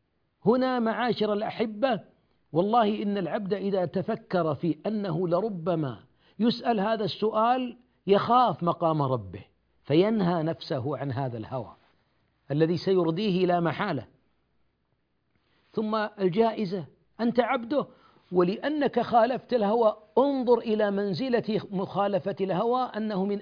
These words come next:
أجل العبادات. وأولئك الذين بلغوا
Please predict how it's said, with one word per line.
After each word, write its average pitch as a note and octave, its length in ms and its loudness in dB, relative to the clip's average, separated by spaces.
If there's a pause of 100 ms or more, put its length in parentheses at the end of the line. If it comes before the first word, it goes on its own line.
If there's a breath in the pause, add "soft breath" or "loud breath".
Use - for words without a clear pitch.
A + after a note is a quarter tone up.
أجل G3+ 380 -2
العبادات. C#3 640 -2 (960)
وأولئك A#3 540 2
الذين A#3+ 420 2
بلغوا E3+ 480 0